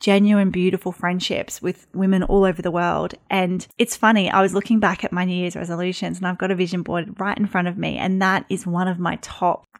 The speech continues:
goals that I wrote down, was to have friends worldwide and to have deep relationships with them. And it excites me that six months in, I can definitely tick that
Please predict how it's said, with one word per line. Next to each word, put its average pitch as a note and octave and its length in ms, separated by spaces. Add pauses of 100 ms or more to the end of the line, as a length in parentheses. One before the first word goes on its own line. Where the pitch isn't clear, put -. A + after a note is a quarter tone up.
goals F3+ 480
that F3+ 120
I F3+ 120
wrote E3 280
down, E3 360
was F#3 160
to - 80
have F#3 380
friends F3 400
worldwide - 720
and G3 140
to G#3 60
have G3 300
deep F3 320
relationships - 640
with F#3 180
them. - 280 (100)
And F3+ 280
it F#3 100
excites - 540
me G#2+ 420
that E3+ 480 (100)
six - 320
months E3+ 260
in, F#3+ 240 (220)
I F3+ 100
can F3+ 200
definitely - 600
tick - 280
that - 240